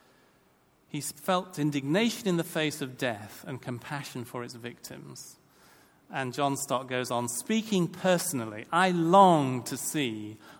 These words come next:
more Christian anger towards evil in the world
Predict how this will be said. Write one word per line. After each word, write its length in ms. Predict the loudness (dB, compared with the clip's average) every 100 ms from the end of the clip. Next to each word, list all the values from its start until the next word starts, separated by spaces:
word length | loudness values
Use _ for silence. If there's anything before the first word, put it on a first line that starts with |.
| -4
more 560 | 4 6 8 6 4
Christian 580 | 0 -2 -2 -2 -4 -4 0
anger 600 | 2 4 2 -2 -4 -8 -12 -20 -20 _ _ _ _ _ _
towards 420 | -8 -4 -4 -6 -2
evil 320 | 0 0 -2
in 140 | -4
the 60 | -4
world 580 | -6 -8 -10 -14 -18